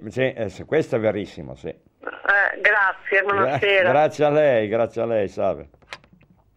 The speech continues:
Speaker 1: Allora, pare che le gallerie di Sant'Anna siano al buio e non, non da oggi, insomma, da, da, da, da parecchi giorni.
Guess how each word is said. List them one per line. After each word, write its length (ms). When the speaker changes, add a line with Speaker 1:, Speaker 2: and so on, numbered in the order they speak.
Speaker 1:
Allora, 580
pare 340
che 80
le 100
gallerie 460
di 80
Sant'Anna 640
siano 540
al 340
buio 640
e 120
non, 400
non 320
da 120
oggi, 340
insomma, 300
da, 240
da, 240
da, 280
da 160
parecchi 420
giorni. 420